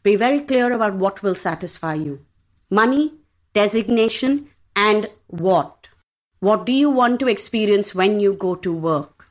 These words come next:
And if you are saying that you aren't satisfied at work because you don't get appreciated, you don't get acknowledged, there is no visibility, there is no validation,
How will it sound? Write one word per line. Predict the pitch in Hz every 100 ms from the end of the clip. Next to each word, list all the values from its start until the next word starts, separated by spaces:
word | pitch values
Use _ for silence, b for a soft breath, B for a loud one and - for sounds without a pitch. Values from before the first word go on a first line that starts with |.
| _ -
And | 233
if | 247 208
you | 269 311
are | 294
saying | 285 240 226 254
that | 226
you | 196 254
aren't | 247 254
satisfied | 233 202 208 - 202 208
at | 196
work | 196 196
because | - 202 165
you | 180 208
don't | 220 214
get | 202
appreciated, | 170 - 185 - 220 196 214 185
you | 180
don't | 175 196 202
get | 190
acknowledged, | - 185 175 190 202 196 170
there | 175
is | 190 208
no | 190
visibility, | 156 180 202 202 202 208
there | 185 180
is | 208 202
no | 196
validation, | 165 170 190 202 196 196 208